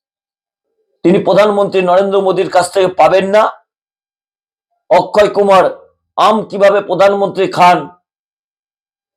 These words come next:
সেটা জিজ্ঞেস করবেন, কিভাবে নিজের শরীর গঠন এবং মনকে চাঙ্গা রাখেন সেসব জিজ্ঞেস করবেন।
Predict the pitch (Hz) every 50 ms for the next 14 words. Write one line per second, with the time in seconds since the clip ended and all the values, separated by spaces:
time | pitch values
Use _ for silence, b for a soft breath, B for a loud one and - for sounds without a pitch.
0 | _ _ - - 170 180 214 180 139 160 170 175 190 - - - 202 196 202 220
1 | 226 208 - - - _ _ _ _ _ _ _ _ _ _ _ _ _ _ _
2 | _ _ _ _ _ _ _ - 196 208 214 214 214 220 214 196 190 190 165 208
3 | 208 196 156 131 - - _ _ _ _ _ _ _ _ _ _ _ _ _ _
4 | _ _ _ _ - 165 175 185 220 214 202 214 196 190 - 190 196 190 180 -
5 | - 175 185 180 190 180 165 139 117 - _ _ _ _ _ _ _ _ _ _
6 | _ _ _ - 131 147 180 202 202 - 196 180 - - 170 170 180 180 196 196
7 | 196 180 - 185 180 160 - - 165 156 185 190 - 143 127 135 147 190 185 -
8 | - 202 208 190 208 226 226